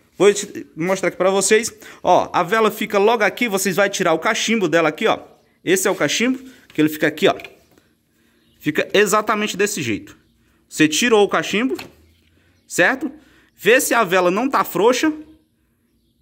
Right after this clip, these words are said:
certo? Que ela, se ela tiver frouxa, ela pode escumar também, pode fazer espuma,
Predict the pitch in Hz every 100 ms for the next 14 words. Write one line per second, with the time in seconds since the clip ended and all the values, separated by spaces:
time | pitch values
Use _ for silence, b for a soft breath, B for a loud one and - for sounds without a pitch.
0 | _ _ _ - 196 220 - 226 220 226
1 | 220 294 302 247 220 226 247 247 233 233
2 | 240 254 240 - 262 226 240 277 254 170
3 | 127 180 185 - 202 196 233 - - 220
4 | 190 113